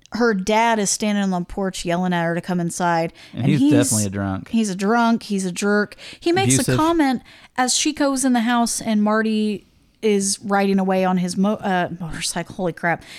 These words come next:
Speaker 1: His wheelchair. <laughs> As he's riding away on his wheelchair, 'cause it's like a
Speaker 2: Electric,
Speaker 1: motorized, yeah,
Speaker 2: electric
Speaker 1: it's
Speaker 2: wheel-, wheelchair.
Speaker 1: electric. And her dad makes some comment about how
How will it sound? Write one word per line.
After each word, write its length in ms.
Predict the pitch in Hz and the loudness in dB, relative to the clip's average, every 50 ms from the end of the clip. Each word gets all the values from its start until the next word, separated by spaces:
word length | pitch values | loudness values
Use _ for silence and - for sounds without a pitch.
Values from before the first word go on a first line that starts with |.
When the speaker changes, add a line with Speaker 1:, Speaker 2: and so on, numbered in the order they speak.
| - - - - | -20 -20 -10 -4
Speaker 1:
His 240 | - 214 202 190 190 | -2 0 0 0 0
wheelchair. 640 | 170 196 208 233 247 262 - - 277 277 311 311 302 302 - | 0 2 4 4 2 2 0 -2 0 0 0 0 -2 -2 -2
<laughs> 40 | - - - - - - 302 - - - 311 - - - - - - 151 127 156 151 339 - 139 330 339 320 277 - - | -2 -2 -4 -4 -2 -4 -4 -4 -4 -4 -4 -4 -6 -12 -10 -4 -2 0 0 0 0 2 0 0 0 -2 -4 -6 -6 -2
As 260 | - 226 220 226 - | -2 0 0 0 -2
he's 180 | 269 233 240 | -2 0 0
riding 260 | 233 226 226 233 233 226 | 0 2 2 2 2 2
away 200 | 214 220 220 220 | 2 2 2 2
on 120 | 214 214 | 0 0
his 220 | 202 190 185 196 208 | 0 0 -2 -2 0
wheelchair, 420 | 202 208 226 247 226 - 220 190 185 | 0 2 2 0 0 -2 -4 -2 -2
'cause 180 | - 233 269 | -2 -2 -4
it's 100 | 302 - | -2 -4
like 100 | 370 - | -2 2
a 40 | - | 4
Speaker 2:
Electric, 260 | 220 196 190 190 185 | 4 4 4 4 4
Speaker 1:
motorized, 480 | 185 180 175 175 170 170 170 - - - _ _ - | 2 2 2 2 0 0 -2 -6 -8 -10 _ _ -2
yeah, 220 | 226 226 - - | 0 2 4 4
Speaker 2:
electric 180 | - 120 - - - | 4 2 0 -2 -4
Speaker 1:
it's 60 | - | -4
Speaker 2:
wheel-, 180 | 110 107 - - - - | -4 -6 -6 -6 -8 -6
wheelchair. 380 | 139 113 110 - - - - 127 | -4 -2 -2 -2 -6 -10 -4 -2
Speaker 1:
electric. 640 | 240 240 240 214 190 - - - 175 170 185 214 - - - - - - - - _ _ - | 0 0 2 0 0 -2 -4 -4 -4 -4 -4 -6 -10 -18 -20 -20 -20 -20 -20 -20 _ _ -2
And 640 | 214 220 208 202 202 202 202 202 202 196 196 - - _ _ _ _ _ _ _ _ | 0 2 2 2 2 2 4 4 2 2 0 -2 -8 _ _ _ _ _ _ _ _
her 160 | - 254 294 269 | -2 0 0 2
dad 260 | 277 339 359 381 392 | 2 2 0 0 0
makes 220 | 392 381 359 - | 0 0 0 0
some 180 | - 320 294 269 | 0 2 2 2
comment 460 | - 247 240 262 269 277 262 - - | 2 2 2 2 4 2 2 2 0
about 320 | 214 208 214 208 202 - | 0 0 2 0 0 0
how 340 | 202 208 214 214 208 208 202 | -2 -2 -2 0 0 -2 -2